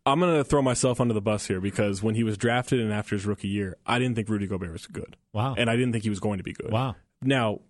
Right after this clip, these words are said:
Speaker 1: last season, I didn't need to be up close for this, but last season, especially second half of the
Speaker 2: Yeah.
Speaker 1: season, you saw he could play.
Speaker 2: Yeah, yeah, yeah.
Speaker 1: And so I was dead wrong about that. But then even seeing him in person,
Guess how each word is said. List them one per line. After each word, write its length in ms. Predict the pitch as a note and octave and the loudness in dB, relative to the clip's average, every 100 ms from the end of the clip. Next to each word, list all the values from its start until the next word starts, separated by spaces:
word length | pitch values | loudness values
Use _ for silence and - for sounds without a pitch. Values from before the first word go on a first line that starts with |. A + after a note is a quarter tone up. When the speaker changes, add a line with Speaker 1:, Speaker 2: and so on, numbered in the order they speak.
| - | -4
Speaker 1:
last 320 | A2 C3+ C3 - | 2 2 2 2
season, 440 | D3+ A#2 G#2 G2 | 2 2 0 0
I 80 | A2+ | 0
didn't 140 | A#2 | 0
need 100 | A2+ | 0
to 60 | G#2 | 0
be 120 | G#2+ | -2
up 80 | G2 | -2
close 240 | - A#2 | 0 0
for 100 | - | 0
this, 140 | - - | -8 -2
but 80 | A2 | 0
last 200 | A2+ - | 0 0
season, 220 | A#2+ G2+ | -2 -2
especially 300 | G2+ G#2+ G2+ | -4 -2 -2
second 220 | F#2+ G2+ G2 | -2 -2 -4
half 80 | |
of 60 | G#2+ | -4
the 40 | G#2+ | 0
Speaker 2:
Yeah. 40 | |
Speaker 1:
season, 280 | C3+ G#2+ G2+ | 0 0 -2
you 80 | G2+ | -2
saw 200 | G2+ F#2+ | -2 -2
he 120 | G2+ | -6
could 140 | - | -6
play. 240 | - G2+ F2+ | -4 -4 -2
Speaker 2:
Yeah, 180 | A2+ F#2+ | 0 0
yeah, 120 | F2+ | -2
yeah. 120 | F2+ | -2
Speaker 1:
And 180 | A2 G2+ | -2 0
so 100 | G2+ | -2
I 60 | F#2+ | -2
was 120 | F#2 | -4
dead 260 | F2+ A2 G2+ | -2 0 0
wrong 160 | F#2+ | -2
about 200 | F#2 F2+ | -4 -2
that. 180 | A#2+ G#2 | -2 -2
But 120 | G2+ | 0
then 160 | A2+ C3+ | 0 2
even 220 | B2 G#2+ | 0 -2
seeing 260 | G2+ A#2 G#2 | -2 -2 -2
him 120 | G2+ | -4
in 120 | F#2 | -6
person, 460 | - B2+ A#2+ - | -2 0 0 -2